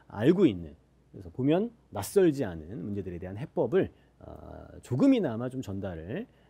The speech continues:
에, 해줄 거예요. 그래서 앞으로, 어, 진행되는 캐스트에서도, 어, 몇 가지 중요한 내용들이 등장을 하니까, 아, 많이 여러분들 이 캐스트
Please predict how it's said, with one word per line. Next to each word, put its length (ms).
에, 560
해줄 280
거예요. 380
그래서 200
앞으로, 360
어, 480
진행되는 400
캐스트에서도, 880
어, 180
몇 140
가지 360
중요한 460
내용들이 380
등장을 400
하니까, 400
아, 180
많이 460
여러분들 320
이 80
캐스트 440